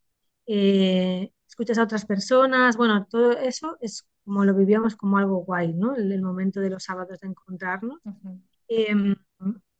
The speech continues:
Speaker 1: y luego, claro, pues yo qué sé, eh, como que poco a poco vas a-, vas, vas elaborando,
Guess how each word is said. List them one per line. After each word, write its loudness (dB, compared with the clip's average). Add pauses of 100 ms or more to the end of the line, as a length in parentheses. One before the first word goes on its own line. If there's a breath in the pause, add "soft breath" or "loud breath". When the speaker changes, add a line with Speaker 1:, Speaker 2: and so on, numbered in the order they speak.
(100)
Speaker 1:
y 0
luego, 4 (1080)
claro, 2
pues 2
yo 4
qué 4
sé, 0
eh, 4 (1040)
como 0
que 4
poco 6
a 6
poco 4
vas 4
a-, -2
vas, 0
vas 0
elaborando, 4